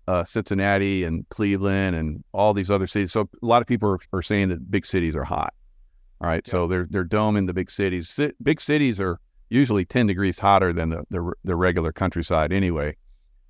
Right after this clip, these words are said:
Speaker 1: Uh, average, normally, always. So, uh, they're like their own little heat domes themselves, by themselves. And then they just ramp that up. They, you know, probably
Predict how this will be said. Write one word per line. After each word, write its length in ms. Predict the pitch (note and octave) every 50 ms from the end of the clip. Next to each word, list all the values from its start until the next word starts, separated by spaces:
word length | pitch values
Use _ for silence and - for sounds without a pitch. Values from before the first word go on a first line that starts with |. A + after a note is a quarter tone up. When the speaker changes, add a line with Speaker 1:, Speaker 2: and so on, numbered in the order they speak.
| _ _ -
Speaker 1:
Uh, 180 | - E2+ E2 - - _ _ _ -
average, 480 | G#2 G2+ G2+ F2 D#2+ C#2+ C#2+ - - -
normally, 540 | - G#2+ A2+ A#2 G#2+ G2 E2+ - - - - _ _
always. 580 | - G#2 G#2+ G2+ F#2 D2 C2 - - - - -
So, 460 | _ - A2 G2 F#2 F2 E2+ E2+ D#2+ - - -
uh, 300 | F#2 F2 E2 E2 D#2+ E2 - -
they're 180 | G2 F#2+ F#2+ F#2+
like 160 | F#2+ F2+ - _ _ _
their 200 | G2 G2 G2 G2+
own 140 | G#2 G#2 G2+
little 260 | F#2 F2+ F2+ E2 E2+
heat 300 | - - A2+ A2 G#2+ G2+
domes 380 | F#2+ F#2+ E2+ E2 D#2+ D#2+ D#2 -
themselves, 500 | E2+ E2 - - A#2 G#2+ G2+ G2 F#2 -
by 220 | - G2 G2 G2+
themselves. 540 | F#2+ F2+ D#2+ - F#2 E2 D#2 D#2 E2+ - - _ _ _ _ - - _ _ _ -
And 120 | G2 F#2+
then 120 | A2+ A2+ G#2+
they 360 | G#2+ G#2 G2 G2 F#2+ F#2 E2+
just 300 | - G2 G2+ F#2 - - -
ramp 340 | G2 G2+ G2 F#2+ G2 F2+
that 200 | - F#2 E2 D#2+
up. 240 | F#2+ G2+ E2 C#2 - _
They, 340 | - D#2+ E2 D#2+ D#2+ D#2+ - -
you 80 | - E2+
know, 120 | E2+ D#2+
probably 640 | D#2 - - G2 F2+ F2 E2+ E2+ E2+ D#2+ D#2+ D#2 -